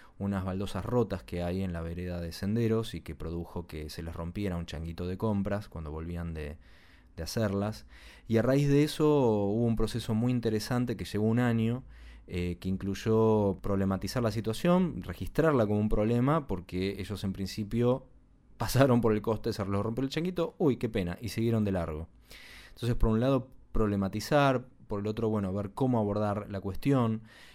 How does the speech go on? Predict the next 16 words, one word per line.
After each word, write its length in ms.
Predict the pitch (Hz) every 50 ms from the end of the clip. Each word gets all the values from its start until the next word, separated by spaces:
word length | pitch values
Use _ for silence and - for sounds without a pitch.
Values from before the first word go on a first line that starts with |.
| - - -
Eh, 320 | - 90 90 87 87 90 -
se 140 | - - 98
asesoraron 540 | 90 101 90 - - 101 101 101 98 98 95
con 120 | 95 92
un 100 | 92 92
abogado 600 | 90 90 90 95 101 113 120 120 117 120 110 98
para 200 | - 90 90 87
poder 220 | - 90 92 92 95
entender 380 | 95 90 - 90 92 95 98
la 60 | 92
diferencia 480 | 90 92 92 - 98 98 98 92 - 95
entre 200 | 92 90 90 90
lo 140 | 85 90 -
público, 360 | 120 120 123 123 120 - 110
lo 120 | 95 90
privado 520 | - 98 98 110 120 139 156 165 165 165